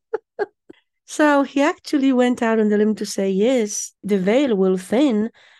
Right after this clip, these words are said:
and so we'll be moving towards unity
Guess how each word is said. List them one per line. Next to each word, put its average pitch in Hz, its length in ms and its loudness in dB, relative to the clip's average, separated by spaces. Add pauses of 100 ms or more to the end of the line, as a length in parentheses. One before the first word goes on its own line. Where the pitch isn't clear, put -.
(120)
and 185 720 0
so 180 640 0 (260)
we'll 185 360 2
be 180 580 0 (440)
moving 190 460 4
towards 175 840 0 (320)
unity 180 800 0